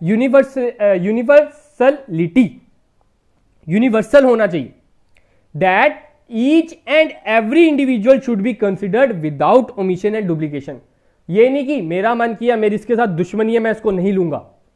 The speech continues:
ऐसा कुछ नहीं है, आपने हर एक को गिनना है। अच्छा, ये तो मेरा बेस्ट फ्रेंड है, बेस्ट फ्रेंड को मैं दो बार ही गिनूंगा, तो ऐसा भी कुछ नहीं है, हर एक इंसान को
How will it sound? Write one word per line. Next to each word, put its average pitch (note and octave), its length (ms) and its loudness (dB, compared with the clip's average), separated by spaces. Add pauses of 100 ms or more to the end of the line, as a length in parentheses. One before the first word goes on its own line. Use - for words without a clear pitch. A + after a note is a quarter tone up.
(200)
ऐसा F#3+ 260 -6
कुछ F#3+ 300 -10
नहीं A3+ 140 -2
है, A#3+ 220 -4 (320)
आपने G#3 300 0
हर D#3 240 -2
एक E3 100 -6
को E3+ 100 -4
गिनना B2+ 240 -10
है। G#2+ 60 -18 (300)
अच्छा, G#3+ 280 2
ये B3 220 0
तो C4+ 120 4
मेरा C4 220 4
बेस्ट G#3+ 300 0
फ्रेंड C4 280 2
है, C#4+ 80 2
बेस्ट A3+ 300 -4
फ्रेंड B3+ 220 -2
को C4+ 80 2
मैं C4+ 180 0
दो F#3 180 0
बार A#3 140 2
ही B3+ 60 -2
गिनूंगा, A#3+ 560 -2 (200)
तो - 140 -20
ऐसा F3 300 -4
भी A3+ 100 -4
कुछ A3 220 -8
नहीं A#3+ 160 -2
है, C4+ 340 -4 (140)
हर A3+ 200 0
एक C4 180 0
इंसान F#3+ 380 -4
को A3 140 -4